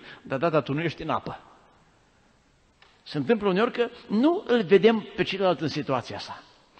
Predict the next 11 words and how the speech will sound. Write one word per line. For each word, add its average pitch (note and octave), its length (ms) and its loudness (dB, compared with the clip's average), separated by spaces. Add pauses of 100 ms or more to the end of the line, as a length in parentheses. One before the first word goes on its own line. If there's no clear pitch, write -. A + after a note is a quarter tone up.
(220)
Ioan G3+ 380 6
însă A3+ 200 2
a E3+ 80 2
stat - 260 0
alături G#3 340 2
de E3+ 60 -4
el A#3 120 2
și G3+ 400 -6
nu A#3+ 340 4
l-a C4+ 160 4
lăsat. G#3 320 -2